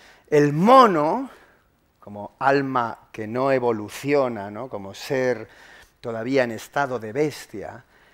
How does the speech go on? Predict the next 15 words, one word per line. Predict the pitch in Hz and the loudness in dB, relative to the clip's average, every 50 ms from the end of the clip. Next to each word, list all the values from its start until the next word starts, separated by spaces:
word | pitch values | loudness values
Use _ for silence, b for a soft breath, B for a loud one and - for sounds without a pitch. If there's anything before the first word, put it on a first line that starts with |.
| b b b | b b b
lee | - 147 180 202 226 233 233 226 214 202 208 208 - | 8 10 12 12 12 12 12 12 10 8 6 2 0
y | 180 147 | -4 -2
coge | - 185 190 - 202 | 0 0 0 0 0
información, | 180 170 - 160 147 151 151 - 233 233 196 | -4 -2 0 0 0 0 0 0 -2 0 2
pero | 208 156 151 | 2 2 2
como | - 151 147 151 | 2 2 2 2
no | 175 202 196 | 2 0 0
tiene | 226 233 220 220 214 | 0 0 0 2 4
alma, | 208 208 214 214 202 170 143 131 131 160 202 196 - _ _ _ _ _ _ _ _ - | 4 6 6 4 2 0 -2 -6 -6 -8 -10 -14 -18 _ _ _ _ _ _ _ _ -10
la | - | -10
información | 131 123 - 135 131 139 131 127 151 165 170 175 180 175 | -8 -6 -6 -6 -6 -6 -6 -4 0 2 2 2 2 0
que | - 180 | 2 4
lee, | 180 190 196 196 202 233 285 - _ _ _ _ _ _ _ _ _ _ _ _ _ _ _ _ _ _ _ _ _ _ _ _ _ _ _ _ _ _ _ _ _ _ _ _ _ _ _ _ _ _ _ _ _ _ | 6 6 6 4 2 -2 -6 -10 _ _ _ _ _ _ _ _ _ _ _ _ _ _ _ _ _ _ _ _ _ _ _ _ _ _ _ _ _ _ _ _ _ _ _ _ _ _ _ _ _ _ _ _ _ _
al | 107 104 | -20 -18
orinal. | 101 95 95 107 113 135 127 - - - | -16 -16 -14 -10 -6 -6 -6 -6 -8 -16